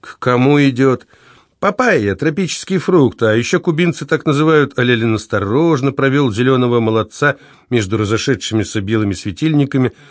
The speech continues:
словно подводную лодку между айсбергами.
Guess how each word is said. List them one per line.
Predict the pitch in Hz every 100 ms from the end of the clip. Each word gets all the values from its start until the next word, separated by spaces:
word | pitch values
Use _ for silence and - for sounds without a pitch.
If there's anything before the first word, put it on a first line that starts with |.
| - -
словно | 151 160 143
подводную | - 123 139 127 135
лодку | 151 156 147
между | 139 107 139 -
айсбергами. | 123 92 82 92 90 92 87